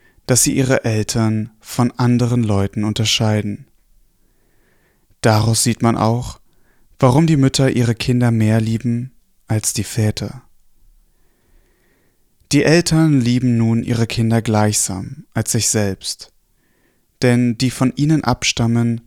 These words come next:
sind durch die Trennung sozusagen ihr anderes Selbst. Und die Kinder ihre Eltern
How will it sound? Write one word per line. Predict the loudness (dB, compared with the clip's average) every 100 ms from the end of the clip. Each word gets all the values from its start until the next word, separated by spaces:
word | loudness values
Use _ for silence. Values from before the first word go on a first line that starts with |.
| _ -20 _ _
sind | -2 0 0
durch | -2
die | -2
Trennung | -4 -2 0 0 -2 -2
sozusagen | -2 -2 -2 -2 0 -2 -4 -6 -8 -12 -18 _
ihr | -2 0 0 -2
anderes | -2 0 0 -2 -2 0
Selbst. | 0 -2 -4 -8 -10 -18 _ _ _ _ _ _ _ _ _ _ _ -2
Und | 0
die | 2
Kinder | 2 4 2 2 0
ihre | -2
Eltern | 0 0 0 -2 -2 -2